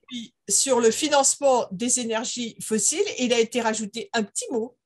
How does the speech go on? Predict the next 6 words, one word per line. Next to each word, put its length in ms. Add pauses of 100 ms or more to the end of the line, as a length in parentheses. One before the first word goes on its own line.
(240)
le 180
financement 920 (380)
des 460
énergies 400
fossiles 520 (280)
inefficaces. 920